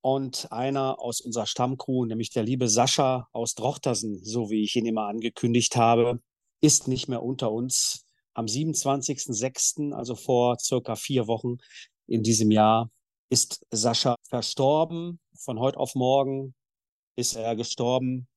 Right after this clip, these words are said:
Er war nicht krank, er war einfach nicht mehr da. Und wir möchten gerne jetzt an den Sascha gedenken. Er hat hier unheimlich viele Podcasts mitgemacht bei uns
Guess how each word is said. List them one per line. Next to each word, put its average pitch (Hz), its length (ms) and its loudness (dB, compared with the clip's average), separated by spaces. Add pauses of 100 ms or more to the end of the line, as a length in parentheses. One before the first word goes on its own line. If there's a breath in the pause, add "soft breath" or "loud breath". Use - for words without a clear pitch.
(100)
Er 113 160 -6
war 113 100 2
nicht 117 220 -2
krank, 120 500 0 (140)
er 113 180 6
war 110 160 6
einfach 113 580 0
nicht 110 220 -2
mehr 110 160 -2
da. 87 340 -4 (400 loud breath)
Und 117 160 2
wir 131 140 8
möchten 160 320 8
gerne 151 300 8
jetzt - 480 6 (100)
an 127 160 -4
den 127 260 -4
Sascha 131 380 2
gedenken. 156 800 -2
Er 120 140 -4
hat 127 140 -2
hier 123 140 0
unheimlich 143 420 2
viele 143 260 2
Podcasts - 720 -2
mitgemacht 147 680 -2
bei 139 180 2
uns 135 440 0